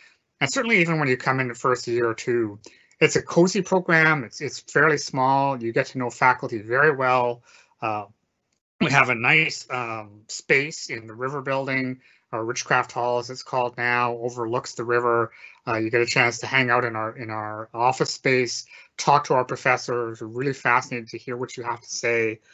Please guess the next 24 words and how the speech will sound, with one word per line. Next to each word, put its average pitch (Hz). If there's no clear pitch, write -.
Uh, 107
the 139
study 165
abroad 131
programs 139
is, 117
an, 120
is 120
another 127
really 123
fascinating 123
opportunity 123
that 120
you 117
get. 127
And 147
of 135
course, -
through 165
Carleton 143
International, 127
you 113
can 117
go 123